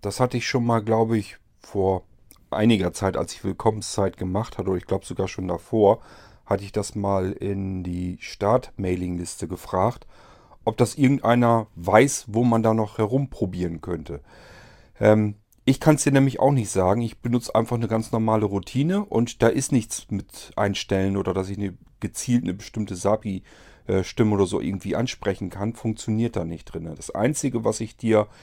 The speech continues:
äh, sagen kann, ist, dass das auf meinem Computer vom Yannick ges-, äh, gesprochen wird. Und das ist einfach der, der bei mir im N V D A auch mit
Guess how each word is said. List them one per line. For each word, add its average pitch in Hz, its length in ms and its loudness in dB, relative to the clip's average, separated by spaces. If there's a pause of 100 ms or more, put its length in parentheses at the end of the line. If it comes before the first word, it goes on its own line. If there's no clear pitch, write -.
(380)
äh, 95 260 2 (240)
sagen 104 460 2
kann, 160 280 -2
ist, - 460 -2
dass 117 140 2
das 113 200 -6
auf - 180 -8
meinem 127 360 4
Computer 151 720 0 (360)
vom 117 300 4
Yannick 117 540 4
ges-, - 300 -6
äh, 139 260 2
gesprochen 143 580 0
wird. 185 260 -2 (560)
Und 123 420 2
das 120 200 -2
ist 120 200 -6
einfach 120 400 0
der, 127 280 6
der 123 160 4
bei 120 160 2
mir 127 360 4
im 117 320 0
N 120 220 0
V 117 260 0
D 117 120 -2
A 110 180 0
auch - 340 0
mit 104 260 -2